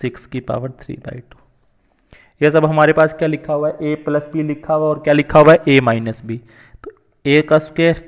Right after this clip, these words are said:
सिक्स ट्वेंटी फ़ाइव माइनस बी, बी का स्क्वायर, तो सिक्स की पावर टू वन सिक्स divided by four zero nine, तो ये आ गया फ़ोर ज़ीरो नाइन डिवाइडेड बाई फ़ोर ज़ीरो नाइन, कैंसिल आउट हो गया, कितना आंसर आ गया,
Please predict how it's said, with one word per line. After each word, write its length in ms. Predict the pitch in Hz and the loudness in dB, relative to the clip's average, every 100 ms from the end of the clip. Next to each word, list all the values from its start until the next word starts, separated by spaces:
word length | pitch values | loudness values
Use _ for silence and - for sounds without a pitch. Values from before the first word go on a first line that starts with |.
| - | -20
सिक्स 500 | _ _ - 123 - | _ _ -10 -10 -10
ट्वेंटी 280 | - 113 113 | -12 -10 -10
फ़ाइव 320 | 117 113 113 117 _ _ - _ | -8 -6 -6 -8 _ _ -20 _
माइनस 380 | 131 135 151 147 | -2 -2 -2 -6
बी, 140 | 135 123 - | -8 -10 -10
बी 160 | 135 127 | -8 -6
का 180 | 123 123 | -2 -2
स्क्वायर, 280 | 120 131 120 | -2 -8 -8
तो 140 | - | -8
सिक्स 280 | 123 131 - | -8 -10 -10
की 120 | - | -12
पावर 280 | 135 135 143 143 - | -4 -2 -2 -4 -10
टू 80 | 123 120 | -10 -8
वन 240 | 120 117 120 | -6 -8 -8
सिक्स 400 | 120 117 - _ _ _ _ _ - | -10 -10 -12 _ _ _ _ _ -10
divided 480 | 120 123 127 131 135 | -2 0 2 0 0
by 140 | 139 139 139 | 0 0 -4
four 220 | - 110 110 | -6 -4 -4
zero 220 | 113 113 | -6 -6
nine, 280 | 110 107 113 - _ _ _ - | -8 -8 -12 -18 _ _ _ -10
तो 60 | |
ये 80 | 123 | -4
आ 80 | 123 | -2
गया 160 | 120 131 | 0 -2
फ़ोर 380 | 127 - 127 120 | -2 -4 -4 -4
ज़ीरो 240 | 120 131 | -6 -6
नाइन 300 | 139 139 135 | -4 -6 -4
डिवाइडेड 320 | 117 117 117 123 | -2 -2 0 0
बाई 180 | 123 127 | -2 -4
फ़ोर 320 | - 117 107 | -6 -8 -6
ज़ीरो 220 | 104 107 | -8 -8
नाइन, 280 | 104 104 110 110 _ _ _ | -8 -10 -12 -16 _ _ _
कैंसिल 380 | - 120 123 131 | -8 -6 -6 -4
आउट 180 | 127 127 | -2 -4
हो 100 | 127 | -8
गया, 120 | 123 | -8
कितना 240 | 123 123 120 | -10 -10 -10
आंसर 260 | 123 123 | -10 -12
आ 60 | 127 | -12
गया, 220 | 120 139 | -12 -14